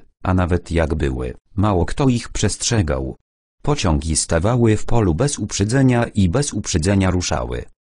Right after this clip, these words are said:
Wagony pasażerskie były przemieszane z towarowymi i tylko od przypadku lub szczęścia zależało, kto do jakiego się dostał.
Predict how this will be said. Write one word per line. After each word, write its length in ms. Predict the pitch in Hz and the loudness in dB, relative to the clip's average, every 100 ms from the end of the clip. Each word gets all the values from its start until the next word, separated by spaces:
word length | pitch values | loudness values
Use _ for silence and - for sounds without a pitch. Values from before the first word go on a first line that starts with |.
| _ _ - | _ _ -8
Wagony 500 | 82 95 107 127 120 | 0 2 4 4 4
pasażerskie 840 | 113 104 80 87 139 139 - 117 95 | 2 0 0 0 0 0 0 2 4
były 300 | 113 131 120 | 4 4 4
przemieszane 680 | - 101 92 - 135 143 131 | 2 2 2 2 2 2 2
z 80 | |
towarowymi 760 | - 82 87 85 120 123 117 - | -2 0 2 2 2 4 2 2
i 120 | 113 - | -2 0
tylko 360 | 165 160 139 | 0 2 0
od 140 | 113 - | 0 -2
przypadku 600 | - 101 117 - - 117 | -4 -2 -4 -2 0 2
lub 280 | 80 - | 0 -2
szczęścia 600 | - - 143 139 - 76 69 | -6 0 2 2 0 0 0
zależało, 680 | 82 78 80 104 64 58 - _ - | 0 2 2 0 0 -4 -8 _ -6
kto 280 | - 147 | 0 2
do 120 | - 92 | 2 2
jakiego 400 | 82 143 139 143 | 2 2 2 2
się 180 | - | 0
dostał. 540 | 101 73 - - 60 | 0 0 -2 -4 -6